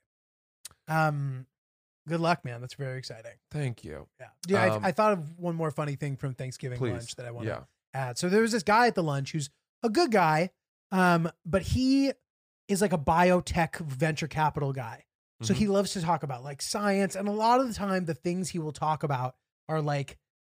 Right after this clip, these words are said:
Speaker 1: death related. They're, like, a little morbid.
Speaker 2: Mm-hmm.
Speaker 1: And a couple of the people at the lunch, m-, particularly my one boy, he is the most squeamish person in the world. He can't handle,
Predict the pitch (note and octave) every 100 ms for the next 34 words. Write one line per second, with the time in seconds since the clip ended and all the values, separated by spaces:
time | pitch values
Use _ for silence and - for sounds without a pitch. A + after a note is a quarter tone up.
0 | - C3 F3+ F3 - E3 D#3+ D#3 D#3 D#3+
1 | F3+ G#3 G#3+ A3+ A#3 G3+ D#3+ D#3 B2 A2
2 | - - A#2+ A2+ F#2+ F#3+ G3 C4 D4+ C4+
3 | G#3 G#3 G3 F3 E3+ C3 D#3+ E3+ F#3+ F3+
4 | G#3+ G3 F3+ E3 D3+ D#3+ D3 D3+ C3 -
5 | _ - G#3+ A#3 A#3 A#3 A3+ - - -
6 | F3 F#3+ G#3 - - D#3 D3 E3+ E3+ D#3
7 | C#3+ B2+ C3+ D#3+ B2+ F3+ - A3 F#3 F#3
8 | F#3 F3+ E3+